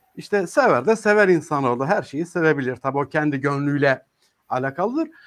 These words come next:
E, bu sevgiye de bir karşılık vardır. Annesini özlediği zaman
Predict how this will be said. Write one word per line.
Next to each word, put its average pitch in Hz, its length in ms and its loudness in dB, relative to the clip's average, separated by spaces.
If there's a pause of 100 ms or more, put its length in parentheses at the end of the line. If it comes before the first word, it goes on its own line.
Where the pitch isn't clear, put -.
(140)
E, 202 180 2
bu 269 60 -4
sevgiye 294 500 -2
de 359 120 2
bir 302 180 0
karşılık 117 580 -2
vardır. - 460 -18 (500)
Annesini 196 560 2
özlediği 139 520 0
zaman 165 460 -4